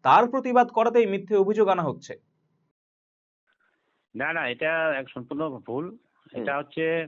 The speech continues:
Speaker 2: আপনারা যদি স্পটে আসেন, আমি দেখাবো, দীর্ঘদিন ধরে ওদের সঙ্গে আমাদের একটা লড়াই চলছে।
Speaker 3: হুম।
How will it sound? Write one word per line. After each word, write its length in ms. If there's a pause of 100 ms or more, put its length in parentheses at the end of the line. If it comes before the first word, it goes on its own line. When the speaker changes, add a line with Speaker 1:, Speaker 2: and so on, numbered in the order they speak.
(120)
Speaker 2:
আপনারা 340
যদি 140
স্পটে 340
আসেন, 300
আমি 140
দেখাবো, 380
দীর্ঘদিন 440
ধরে 200
ওদের 220
সঙ্গে 240
আমাদের 160
একটা 140
লড়াই 240
চলছে। 460 (180)
Speaker 3:
হুম। 120